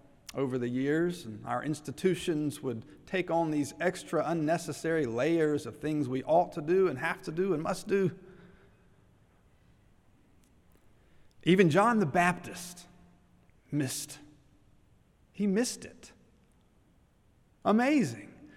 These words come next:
I mean, Jesus says, it, it says in the text, Jesus is quoted in the, the red letters now, that John the Baptist, of all the people born of women,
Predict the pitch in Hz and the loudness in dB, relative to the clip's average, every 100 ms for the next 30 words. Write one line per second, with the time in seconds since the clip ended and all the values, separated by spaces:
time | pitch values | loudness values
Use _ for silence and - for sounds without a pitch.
0 | - 233 170 165 277 254 240 175 - 202 | 4 4 4 2 2 4 2 2 2 6
1 | 226 131 123 185 - 165 - - 233 180 | 6 4 0 -4 -2 -6 -4 0 2 2
2 | - 220 226 185 - 233 190 - 143 131 | 0 0 2 0 -2 0 0 -4 -8 -2
3 | 220 196 175 160 - - 208 202 131 123 | -2 -2 -4 -8 -8 2 6 6 4 -2
4 | 131 139 135 127 160 240 214 208 233 202 | -4 -2 -2 2 4 4 4 6 6 6
5 | 151 131 127 147 147 131 120 151 214 240 | 2 -2 -4 -2 -2 -4 -2 2 4 4
6 | 233 180 196 196 196 139 147 - - - | 2 2 4 4 2 -8 -8 -12 -20 -20
7 | - 160 160 175 220 247 240 220 214 185 | -4 -2 2 6 6 6 4 0 0 0
8 | 143 170 233 240 170 214 170 127 139 | 2 2 2 0 0 2 2 2 -2